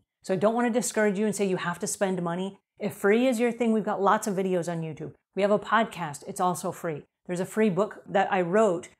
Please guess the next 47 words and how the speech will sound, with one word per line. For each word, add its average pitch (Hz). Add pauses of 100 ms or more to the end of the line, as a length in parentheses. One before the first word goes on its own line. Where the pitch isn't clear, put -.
(140)
that 196
is 190
on 196
Amazon 202
that 180
you 190
can 196
download 190
and 185
read 190
on 180
any 196
device 170 (160)
with 185
a 185
free 190
Kindle 185
app. - (240)
It's 170
called 175
How 202
to 208
Start 208
Your 202
Own 190
House 185
Cleaning 175
Company. 165 (240)
So 202
there 196
are 196
a 185
lot 196
of 196
free 214
options 185
for 185
you. 156 (220)
But 175
if 180
you 196
want 202
the 214
structure 202
and 185
the 170
design 175